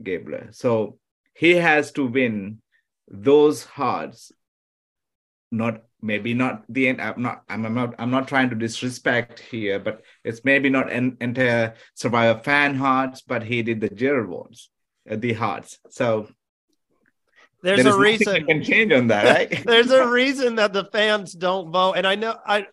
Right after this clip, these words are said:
Speaker 2: Will, tossing it over to you and adding on to Nasir's point here,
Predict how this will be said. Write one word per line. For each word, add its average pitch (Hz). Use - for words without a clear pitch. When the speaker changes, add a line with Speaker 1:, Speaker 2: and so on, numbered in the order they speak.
Speaker 2:
Will, 220
tossing 233
it 185
over 170
to 143
you 160
and 175
adding 190
on 175
to -
Nasir's 151
point 247
here, 143